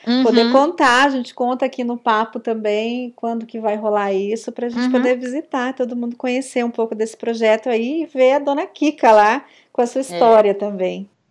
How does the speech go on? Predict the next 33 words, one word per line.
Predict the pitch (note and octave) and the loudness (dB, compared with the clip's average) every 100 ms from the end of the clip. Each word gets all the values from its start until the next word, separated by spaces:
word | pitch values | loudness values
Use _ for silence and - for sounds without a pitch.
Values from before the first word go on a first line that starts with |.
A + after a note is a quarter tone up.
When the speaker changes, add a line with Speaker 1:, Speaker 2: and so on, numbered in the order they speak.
| _ | _
Speaker 2:
Exatamente. | F#3 G3+ G#3+ G#3+ A3 B3 B3+ G#3 E3+ A3+ _ - | -2 0 0 -2 -2 -2 -6 -10 -12 -16 _ -20
<laughs> | - | -10
Eu | A3+ | -6
relutei | C4 D4+ D#4+ E4 D4+ E4 | -2 -2 -4 -4 -4 -4
um | |
pouco | E4+ C#4+ C#4 | -6 -8 -6
pra | C4+ B3 | -8 -4
participar, | A#3 A#3 - A#3+ - G#3+ A#3+ | -4 -6 -12 -10 -6 -4 -4
mas | B3 A3 | -6 -10
aí | A3+ | -10
meu | A3 | -10
marido | A3 G#3 G3 | -12 -14 -14
falou, | F#3+ G3+ F#3+ F3+ _ _ _ | -16 -14 -12 -14 _ _ _
"Você | F#3+ | -8
vai | F#3 G#3+ | -6 -6
ter | B3+ G#3+ A3 | -6 -8 -8
que, | - - _ _ | -12 -20 _ _
você, | _ G3 F#3+ F#3+ | _ -10 -10 -14
você | F#3+ G3 G3+ | -12 -8 -6
vai | G3 A3 | -4 -4
fotografar, | - E4 B3 G#3 - - F#3+ G3+ G#3 F#3 F3 | -6 -16 -12 -10 -8 -4 -2 -2 -4 -12 _
vai | G3 A3+ G4 C5 | -10 -10 -12 -18
editar, | D4 D#4 - B3 G#3 A#3 B3+ | -18 -20 -6 -4 -2 -4 -8
vai | D4 C#4+ | -10 -10
fazer | - G#4 C#4 | -10 -18 -18
essa | - - | -18 -20
curadoria | - B3 A#3+ A#3 A3+ A#3 C#4+ - | -16 -14 -12 -10 -12 -10 -12 -12
e | A#3 A#3 | -12 -12
vai | A#3 G#3 F#3 A3+ F4+ | -8 -4 -2 -2 -6
ser | C#4 D#4 | -12 -8
personagem." | D4+ D4 F#4+ G4 A3+ G3+ G#3 G#3 - _ _ _ _ _ _ _ _ | -8 -6 -8 -4 -2 -2 -6 -14 -18 _ _ _ _ _ _ _ _
Falei, | G3+ G3+ | -12 -4
"Ai, | A3 A#3+ | -2 -2